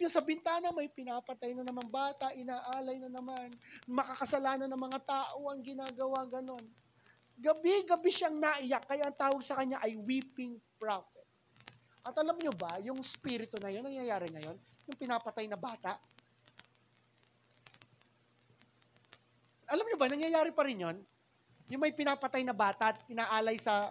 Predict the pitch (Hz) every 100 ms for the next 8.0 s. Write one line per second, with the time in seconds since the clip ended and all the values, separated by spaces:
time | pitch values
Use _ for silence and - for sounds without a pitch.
0 | - 208 202 196 165 170 185 - - _
1 | - - - _ - - _ - 202 240
2 | 240 190 170 185 - _ _ _ _ -
3 | _ _ _ - _ _ - _ - _
4 | _ 208 254 294 294 285 285 262 226 262
5 | 254 226 208 - - - 220 202 214 226
6 | 214 208 214 - _ _ _ _ _ _
7 | _ _ _ 175 220 214 226 208 190